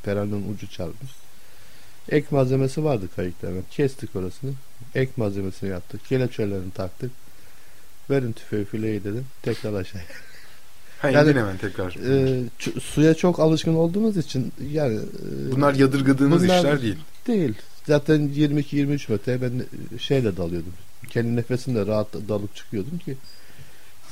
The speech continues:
Speaker 1: e, şimdi orada sadece çıkış yaptım yirmi beş metreden. Yani o benim için çok şey değildi.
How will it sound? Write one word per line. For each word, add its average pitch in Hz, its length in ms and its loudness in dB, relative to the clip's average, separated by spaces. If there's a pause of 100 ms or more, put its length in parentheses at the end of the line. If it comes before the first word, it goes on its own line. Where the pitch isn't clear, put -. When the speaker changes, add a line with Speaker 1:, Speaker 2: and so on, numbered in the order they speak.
(140)
Speaker 1:
e, 120 360 2
şimdi 135 260 0
orada 139 300 6
sadece 147 400 2
çıkış - 360 -4
yaptım 92 340 -2
yirmi 95 200 -2
beş 101 180 -6
metreden. 85 440 -6
Yani 101 200 -4
o 107 240 0 (180)
benim 113 220 -2
için 110 200 -6
çok 110 200 -4 (360)
şey 110 180 -4
değildi. 90 300 -4